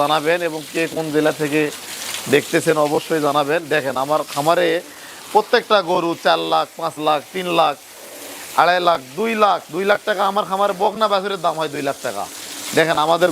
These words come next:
গরুগুলার জাত দেখেন, কোয়ালিটি, জাত, মান, এবং বড় গরু, বড় গরু ছাড়া আমি পালি না। আসলে আমি তো এগুলা খামার করি শখ থেকে, শখ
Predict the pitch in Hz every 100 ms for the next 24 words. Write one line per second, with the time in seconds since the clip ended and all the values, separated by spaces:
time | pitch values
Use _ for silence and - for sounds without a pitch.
0 | 143 165 170 165 180 151 135 165 147 139
1 | 160 147 165 175 - - - - - 175
2 | 190 185 165 180 147 160 165 160 - -
3 | 151 165 160 151 - - - - - -
4 | - 160 170 185 208 190 170 151 165 185
5 | 170 175 170 175 175 170 170 180 165 131
6 | 104 85 120 156 170 165 165 190 180 156
7 | 170 - 151 165 151 165 - - - -
8 | - - - 190 196 - 156 117 107 -
9 | - - - - - - - - 170